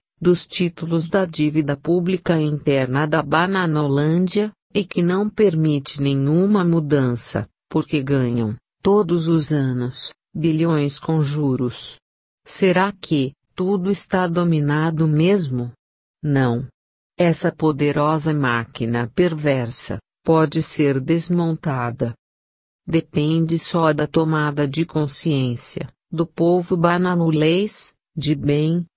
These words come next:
unir forças, sabedoria, perseverança, e lutar para, inicialmente, promover uma ampla limpeza dos quadros políticos do país, a partir do voto correto,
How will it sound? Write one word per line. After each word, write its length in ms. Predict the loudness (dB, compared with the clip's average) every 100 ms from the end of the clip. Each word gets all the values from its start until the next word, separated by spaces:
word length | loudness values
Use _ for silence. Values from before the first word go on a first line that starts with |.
| _
unir 400 | 0 2 2 0
forças, 880 | -4 -2 2 2 2 -4 -4 -4 -6 -12 _
sabedoria, 920 | -4 -4 0 2 2 2 0 0 -2 -6 _
perseverança, 1200 | 0 2 2 2 2 2 0 2 0 -2 -2 -2 -4 _ -2
e 100 | 0
lutar 580 | 2 -2 0 -2 0 -2
para, 540 | -2 0 0 -2 -4 _ -4
inicialmente, 1200 | 0 2 0 0 0 0 2 0 0 -2 -2 -6 -6 _
promover 640 | 2 4 4 2 2 2 2
uma 200 | 2 2
ampla 600 | 2 0 0 -4 -2 0
limpeza 800 | 2 0 -2 0 2 2 2 0
dos 280 | 0 -2 -2
quadros 540 | 0 2 2 -2 -4
políticos 960 | -8 -4 -2 0 -2 -6 -16 -4 -4 0
do 140 | -2
país, 720 | 0 0 2 -2 -6 -10 -12 _ _ -4
a 100 | -2
partir 600 | 0 -2 -4 -4 -2 0
do 180 | -2 -4
voto 560 | 0 2 2 0 -6
correto, 840 | -2 -2 -2 -2 -2 -2 -6 -10